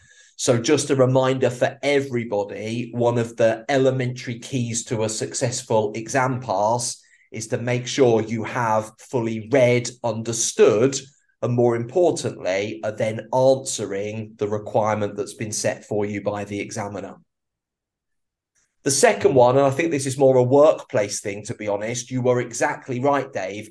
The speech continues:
in how that demonstrates poor communication, terrible communication between the people involved. And when I've listened to it on the radio this morning, you can hear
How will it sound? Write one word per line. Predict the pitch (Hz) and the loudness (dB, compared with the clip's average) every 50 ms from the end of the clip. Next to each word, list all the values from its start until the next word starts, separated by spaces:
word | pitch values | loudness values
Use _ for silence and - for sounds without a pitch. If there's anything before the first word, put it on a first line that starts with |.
| - | -10
in | - 120 110 104 101 | -6 -6 -4 -4 -4
how | - - 127 120 | -2 0 0 2
that | 113 127 123 127 - - | 2 0 0 0 0 2
demonstrates | 139 135 135 131 123 117 - - - - 101 104 107 104 - - - - - - _ _ - | 2 2 2 2 -2 -2 -4 -4 -4 -2 -2 -2 -4 -6 -8 -8 -8 -8 -8 -10 _ _ -6
poor | - - 135 131 127 123 123 | 0 2 4 4 4 4 2
communication, | - 131 120 117 117 113 113 110 110 123 107 104 104 - - - 82 - - _ _ _ _ _ _ _ _ _ _ _ - | 0 -2 -2 -2 -2 -4 -4 -4 -2 -2 -2 -2 -4 -6 -10 -12 -12 -12 -16 _ _ _ _ _ _ _ _ _ _ _ -8
terrible | - - - - 165 160 156 151 135 123 143 131 131 | -8 -2 2 4 6 8 8 8 8 8 8 6 6
communication | 135 143 127 127 123 120 120 117 - 127 113 113 107 - - 107 98 98 | 4 0 0 0 0 0 -2 -2 -2 -2 -2 -2 -4 -6 -8 -8 -8 -8
between | 104 104 - 120 110 107 | -10 -8 -6 -6 -6 -4
the | 107 | -4
people | 104 - 123 110 110 - 107 104 | -4 -4 -4 -4 -4 -4 -6 -6
involved. | 104 104 104 120 107 95 98 95 107 113 - - - _ _ - - - - - | -2 2 4 4 4 4 2 -2 -6 -8 -10 -12 -18 _ _ -20 -20 -20 -10 -6
And | - 120 | 0 2
when | 127 139 139 | 4 4 4
I've | 147 143 123 135 | 4 4 4 4
listened | 135 143 156 147 - 160 139 123 | 4 4 4 2 -2 -4 -6 -4
to | 127 117 110 | -4 -4 -4
it | |
on | 113 - 107 | -4 -4 -2
the | 110 107 | 0 0
radio | 107 104 104 101 104 101 | 0 0 0 0 -4 -4
this | 98 98 101 - - | -4 -6 -8 -8 -6
morning, | 107 98 98 98 101 104 107 110 | -6 -6 -6 -4 -6 -6 -6 -4
you | 107 123 131 131 | -2 0 0 0
can | 127 - 135 113 | 0 0 -2 -2
hear | 107 - 143 117 104 98 101 104 107 - | 0 0 0 0 2 2 4 4 2 2